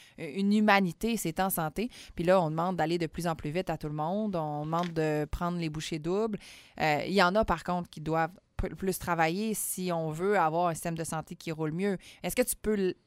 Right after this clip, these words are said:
l'obliger à certaines personnes ? Des gens vont dire oui. Quand t'es au privé, ben, ton employeur, c'est le gouvernement, donc tu ne devrais pas agir comme si tu étais un agent libre, mais comment ça a été implanté depuis, euh, quelques années, ben, t'es un peu agent libre.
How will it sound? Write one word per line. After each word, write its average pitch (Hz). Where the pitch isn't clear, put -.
l'obliger 180
à 185
certaines 185
personnes ? 208
Des 165
gens 170
vont 170
dire 165
oui. 269
Quand 190
t'es 160
au 160
privé, 175
ben, 156
ton 208
employeur, 175
c'est 170
le 160
gouvernement, 165
donc 151
tu -
ne 196
devrais 170
pas 170
agir 156
comme 151
si -
tu 156
étais 156
un 151
agent 147
libre, 180
mais 165
comment 165
ça 170
a -
été 151
implanté 151
depuis, 175
euh, 135
quelques 151
années, 143
ben, -
t'es -
un 156
peu 240
agent 233
libre. 190